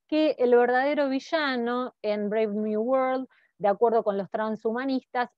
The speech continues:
es esto que yo les mencionaba, ¿no? La lectura que hacen es el poder del Estado. Dada esta sociedad mundial o cualquier gobierno,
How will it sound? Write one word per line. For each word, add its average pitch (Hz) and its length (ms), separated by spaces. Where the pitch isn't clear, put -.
es 294 400
esto 202 300
que 175 60
yo 202 140
les 190 140
mencionaba, 160 760
¿no? 196 180
La 226 140
lectura 247 400
que 247 100
hacen 269 280
es 240 200
el 240 140
poder 208 360
del 175 160
Estado. 160 680
Dada 277 560
esta 202 260
sociedad 196 460
mundial 269 880
o 254 340
cualquier 208 520
gobierno, 262 1040